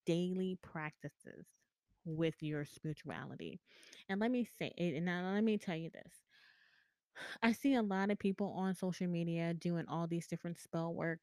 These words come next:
and, "You gotta do this and do this and do that," and that's fine and dandy. You know, you need to use your discernment when you're doing a lot of these little spells or whatever.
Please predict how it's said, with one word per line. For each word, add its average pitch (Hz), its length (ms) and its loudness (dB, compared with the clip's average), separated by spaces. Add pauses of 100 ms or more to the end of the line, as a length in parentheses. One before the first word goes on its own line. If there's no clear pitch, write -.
and, 151 180 -8 (400)
"You 247 80 -4
gotta 269 200 2
do 269 220 2
this 247 340 0 (100)
and 226 120 2
do 247 140 4
this 226 460 2
and 220 100 2
do 220 100 4
that," 226 220 -2
and 202 100 2
that's 262 200 -2
fine 190 320 -2
and 180 140 0
dandy. 165 500 -2 (120)
You 190 120 2
know, 180 100 2
you 175 140 2
need 190 180 -2
to 180 60 -2
use 175 220 0
your 160 80 -2
discernment 156 560 -2
when 160 200 0
you're 160 140 2
doing 156 300 2
a 151 80 -2
lot 151 180 -4
of 156 80 -8
these 160 240 -6
little 160 140 -4
spells 151 600 -4
or 156 60 -4
whatever. 160 500 -4